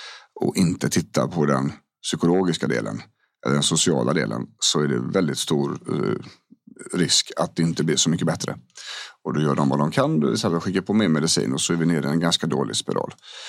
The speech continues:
Så det här är ett bra sätt att, att hitta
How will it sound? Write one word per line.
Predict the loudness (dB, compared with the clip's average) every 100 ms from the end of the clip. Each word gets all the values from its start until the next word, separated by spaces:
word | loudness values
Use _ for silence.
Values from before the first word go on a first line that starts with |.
| -14 -6
Så | 0
det | 2
här | 2
är | 0
ett | 0
bra | 0 0
sätt | 0 -2 -4
att, | -2 -2 -2
att | 0 0 0 -2 -6 -14 _
hitta | -4 -2 -2 -4